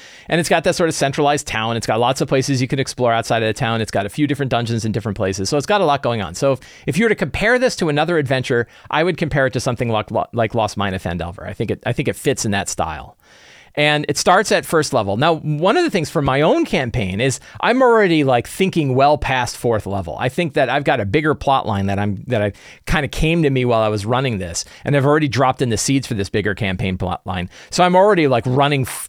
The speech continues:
past what's in the adventure itself. My characters are in places that aren't in this adventure at all, e-, exploring a plot line that's not in the <laughs> adventure at all.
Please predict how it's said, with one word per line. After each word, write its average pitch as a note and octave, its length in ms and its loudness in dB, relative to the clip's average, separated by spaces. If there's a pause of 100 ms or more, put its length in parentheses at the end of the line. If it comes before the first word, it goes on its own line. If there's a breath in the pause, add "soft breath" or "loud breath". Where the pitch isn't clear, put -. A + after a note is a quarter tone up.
past - 680 -2 (380 soft breath)
what's B2+ 320 0
in C3 200 0
the A#2+ 120 0
adventure G#2+ 380 -2
itself. A2+ 420 -2
My C3 100 0
characters C#3 540 -2
are A#2+ 100 0
in A2+ 80 -2
places A#2+ 460 -2
that A#2 180 -2
aren't C3+ 260 0
in A#2 100 -2
this A2 160 -2
adventure G2 420 -4
at G2 100 -2
all, G2 340 -2 (460 loud breath)
e-, C3+ 180 2
exploring D3 540 2
a A#2 80 0
plot D3+ 240 2
line A2 160 -2
that's G#2 180 -2
not G#2+ 200 0
in G2 80 -2
the G2+ 80 -2
<laughs> - 0 -
adventure G#2 400 -4
at F2+ 80 -2
all. D2+ 180 -8